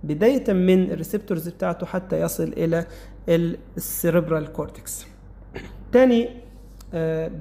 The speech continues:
برينسيبل، اي تاني خاصيه من خصائص الباس واي، each pathway، كل باس واي يحتوي على three population of neurons. في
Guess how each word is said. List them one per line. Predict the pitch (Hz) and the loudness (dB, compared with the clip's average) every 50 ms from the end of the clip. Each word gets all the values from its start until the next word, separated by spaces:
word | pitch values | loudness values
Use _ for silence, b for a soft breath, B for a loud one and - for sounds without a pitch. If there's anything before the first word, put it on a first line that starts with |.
| - - | -2 2
برينسيبل، | 185 190 208 190 - 233 247 285 285 285 - 180 | 4 4 4 2 0 -2 0 0 -2 -2 -2 0
اي | 175 175 | 0 2
تاني | 175 190 180 175 160 | 4 4 4 4 4
خاصيه | 160 - 143 - - - 190 175 165 147 | 2 0 -6 -6 -4 0 0 2 2 2
من | 147 147 147 147 | 0 -2 -4 -6
خصائص | - - 147 - 175 156 - - 143 - - B B B B B B B B B - | -8 -10 -6 -2 -2 -2 -2 -4 -10 -12 -14 B B B B B B B B B -6
الباس | 156 147 - 175 165 160 - - | -4 -2 2 0 0 0 0 -2
واي، | 170 180 208 254 262 - B B B B B B - 277 | 0 2 2 0 0 -4 B B B B B B 0 2
each | 302 294 - 269 | 2 2 4 2
pathway، | 220 220 214 214 - - 240 277 294 247 - - | 4 4 2 0 2 2 4 4 4 2 0 0
كل | 254 262 254 247 214 | 2 2 4 4 2
باس | 220 202 - - 254 | 0 -2 -4 -2 -2
واي | 262 254 | 0 2
يحتوي | 226 202 - - - - 233 240 240 | 2 0 -2 -2 -2 0 4 4 6
على | 214 202 202 208 190 | 6 4 2 0 -2
three | 190 - - 233 233 240 | -4 -6 -6 -4 -4 -2
population | 208 208 185 185 175 175 175 208 196 - 190 | -2 -2 -2 0 -2 0 0 -2 -4 -4 -4
of | 175 - 160 - 175 | -4 -6 -6 -4 -2
neurons. | 156 151 147 143 131 135 - - - - | 0 0 0 0 -2 -4 -6 -10 -14 -16
في | - | -10